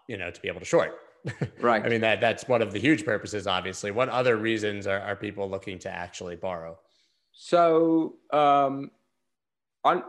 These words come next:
Speaker 2: in retail, right, there's basically two reasons you would want to borrow Bitcoin. Reason number one, you're extremely bullish, right?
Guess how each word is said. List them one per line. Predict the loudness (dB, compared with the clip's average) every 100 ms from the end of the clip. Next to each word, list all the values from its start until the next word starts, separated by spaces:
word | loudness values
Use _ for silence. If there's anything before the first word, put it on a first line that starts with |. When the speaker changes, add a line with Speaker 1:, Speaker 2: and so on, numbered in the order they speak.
| -6 0
Speaker 2:
in | 2 2 2
retail, | 0 0 -4 -2 -6 -8 _ _ _ _ _
right, | -6 -6 -4
there's | -4 -4
basically | -4 -4 -4 -6 -8 -4 -2 -2 -4 -8
two | -6 -4
reasons | -4 -6 -6 -10 -8
you |
would | -6
want | -6 -8
to | -6
borrow | -6 -6
Bitcoin. | -8 -12 -14 -14 _ _ _ _ _ _ _ -10
Reason | 2 4 4 2
number | 0 2
one, | 2 2
you're | 0 -2
extremely | -2 -6 2 4 6 4
bullish, | 2 2 2 -2 -8 -14 _ _ _ _ _ _ _ _ _
right? | -2 -2 -2